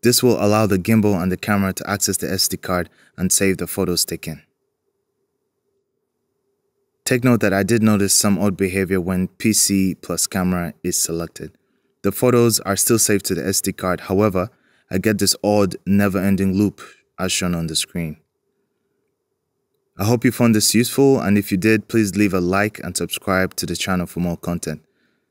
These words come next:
And lastly, if you want to know how to get around the black screen issue when using the D J I Rev N I while video recording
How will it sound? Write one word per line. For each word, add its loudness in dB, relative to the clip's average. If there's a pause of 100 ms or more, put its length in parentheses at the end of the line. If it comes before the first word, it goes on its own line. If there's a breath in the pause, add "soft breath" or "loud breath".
(640)
And 4
lastly, 2
if -2
you 2
want 4
to 0
know 2
how -2
to -4
get 0
around 0
the -4
black -4
screen -2
issue -2
when 0
using 2
the -2
D -2
J 0
I 0
Rev -2
N -2
I -6 (640)
while 2
video 0
recording -2